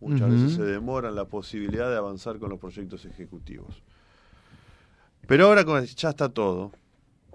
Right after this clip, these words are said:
Speaker 1: y principalmente que se sacó la concesión y no alcanza ni con el mantenimiento por la cantidad de pozos. Yo viajé a la madrugada, les aviso. Yo a la una salí de Rosario,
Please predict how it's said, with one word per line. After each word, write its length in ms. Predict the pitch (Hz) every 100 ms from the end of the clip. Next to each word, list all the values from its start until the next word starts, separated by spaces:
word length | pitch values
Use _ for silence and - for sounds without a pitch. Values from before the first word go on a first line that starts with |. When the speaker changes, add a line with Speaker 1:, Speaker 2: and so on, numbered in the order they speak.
| - _ -
Speaker 1:
y 120 | 104
principalmente 720 | 101 101 113 117 127 139 135
que 80 | 107
se 120 | -
sacó 280 | 95 95 135
la 120 | 135
concesión 600 | 120 110 110 104 156 139
y 280 | 101 92 85 - - - _ -
no 80 |
alcanza 440 | 113 113 143 147 127
ni 100 | 101
con 160 | 98
el 80 | 95
mantenimiento 600 | 95 92 98 117 147 131
por 120 | 101 92
la 100 | 87
cantidad 300 | 90 101 117
de 80 | 107
pozos. 440 | 131 135 117 104 _ _ _ -
Yo 120 | 147
viajé 180 | 117 113
a 60 |
la 40 | 101
madrugada, 480 | 98 120 123 85
les 120 | 82 87
aviso. 280 | 101 95 90
Yo 100 | 104
a 20 |
la 140 | 95 95
una 460 | 101 98 90 87 - - - - _
salí 260 | - 92 98
de 140 | 95
Rosario, 640 | 90 90 127 139 139 131